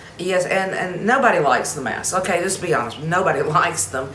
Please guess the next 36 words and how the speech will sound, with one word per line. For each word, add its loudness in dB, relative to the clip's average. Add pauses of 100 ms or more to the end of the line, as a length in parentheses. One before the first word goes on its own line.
(380)
But 0
no, 6
I 4
was 2
so 4
proud 4
of 0
her 2
the 2
other 2
day 4
when -2
we 2
knew 4
that 0
we -6
got 2
from -6
multiple 0
sources -2
that -12
there 0
was 0
a 0
lot 2
of -6
pressure 0
being -4
put -4
on 0
her 0 (240)
to 0
open 4
everything 2
up. -2 (420)
Just -4